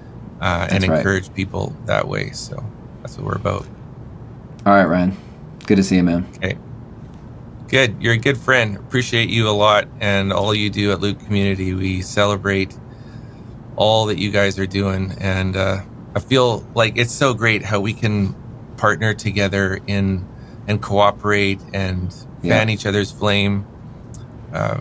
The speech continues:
Speaker 1: I feel like we're kind of redefining how, how even this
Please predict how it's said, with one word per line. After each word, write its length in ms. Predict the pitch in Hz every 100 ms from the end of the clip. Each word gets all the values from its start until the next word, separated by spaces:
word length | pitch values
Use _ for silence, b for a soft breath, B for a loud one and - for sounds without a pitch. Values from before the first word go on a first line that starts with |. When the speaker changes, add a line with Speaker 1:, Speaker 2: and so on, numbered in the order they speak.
| -
Speaker 1:
I 80 | 104
feel 220 | 110 107
like 200 | 107 -
we're 100 | 104
kind 220 | - 110
of 120 | 98 101
redefining 800 | 107 104 - 101 101 101 95
how, 480 | 90 95 95 95 95 - - -
how 200 | 107 104
even 480 | 95 104 107 101 98 B B -
this 420 | - 101 - -